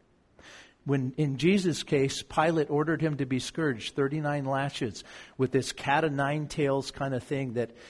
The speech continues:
that has bone and metal and glass woven into the, the threads of leather. And so they, as, as he, as he would take the whip, and they, it would stick into his skin, and they would yank the, the leather out,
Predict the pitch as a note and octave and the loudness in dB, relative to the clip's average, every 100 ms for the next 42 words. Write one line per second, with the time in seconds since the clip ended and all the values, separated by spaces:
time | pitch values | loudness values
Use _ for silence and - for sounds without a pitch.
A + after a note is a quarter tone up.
0 | - B2 B2+ A#2 A#2+ C#3 C#3 C#3 C#3 B2 | -6 -2 -2 -2 -2 2 2 2 0 -2
1 | - - - B2+ A#2 A#2+ B2 C#3+ D3 C3 | -8 -20 -6 -4 -2 -4 0 2 4 2
2 | A2+ - - B2 A2+ A2+ C3 C3+ C#3 B2 | 0 -10 -8 -6 -6 -4 2 4 4 2
3 | - - _ _ - B2 A#2 D3+ D#3 D#3+ | -4 -12 _ _ -10 -8 2 4 4 4
4 | D3+ D3+ D#3 D3+ D#3+ C#3 C3 A2+ C3 A2+ | 2 2 0 0 0 0 0 -2 -4 -6
5 | - C#3+ D3 B2+ C3 A#2+ C3+ C#3+ C3 A2+ | 0 4 4 4 -2 2 4 4 4 0
6 | - - - C#3 A#2+ D3+ C3 B2 C3 C3 | -6 -20 -6 -4 0 0 2 0 -2 -2
7 | C#3 C3 B2+ B2+ D#3 C3+ A2 - - F#3 | -2 0 0 -2 0 -2 -4 -8 4 8
8 | G3 - - D3 D3 C#3 E3 D#3+ - - | 6 4 -12 -2 0 2 6 4 4 -10
9 | - - - D3+ C#3+ D3 C#3+ D3+ C3 A2+ | -20 -20 -4 0 2 2 2 0 -2 -2
10 | - - - F3+ F#3+ E3 D#3+ D3+ - E3+ | -4 -4 2 0 2 4 4 4 2 2
11 | E3 D#3+ D#3 D#3+ C3+ C3+ E3 F#3 E3+ - | 2 2 2 0 -2 0 2 2 0 -12
12 | - _ _ _ _ _ _ _ C3+ C#3+ | -20 _ _ _ _ _ _ _ 2 4
13 | C3 C3 B2+ C3 D3 D3 C#3 C#3 D3 C3 | 4 2 -2 2 2 4 2 4 2 2